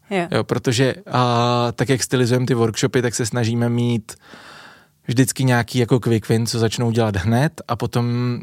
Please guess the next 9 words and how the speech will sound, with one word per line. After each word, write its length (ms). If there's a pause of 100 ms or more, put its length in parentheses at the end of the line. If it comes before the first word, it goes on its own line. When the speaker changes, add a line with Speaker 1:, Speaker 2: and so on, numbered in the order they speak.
Speaker 2:
nějaký 300
jako 180
delší, 380
větší 300
tásky, 320
Speaker 1:
Mhm. 80
Speaker 2:
který, 320 (840)
a, 340
mají 760